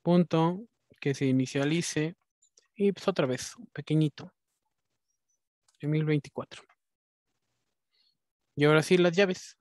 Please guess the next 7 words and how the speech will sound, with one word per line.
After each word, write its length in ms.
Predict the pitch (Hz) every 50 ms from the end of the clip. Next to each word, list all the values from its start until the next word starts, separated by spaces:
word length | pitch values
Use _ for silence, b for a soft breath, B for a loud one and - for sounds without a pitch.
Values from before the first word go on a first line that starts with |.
| _ _ _ _ _ _ _ _ _ _ _ _ _ _ _ _ _ - _ _ _ _ -
Key 360 | - 156 147 147 151 151 151
par, 480 | - - 160 143 147 147 156 170 180 _ _ _ _ _ _ _ _ _ _ _ _ _ _ _ _ _ - _ _ _ _ _ _ _ _ _ _ _ _ _ _ _ - _ -
claves 520 | - 139 139 139 139 135 139 139 135 127
de 200 | 123 120 117 - -
R 320 | 139 139 135 135 135 131
C 200 | - - 147 139
A, 140 | 143 156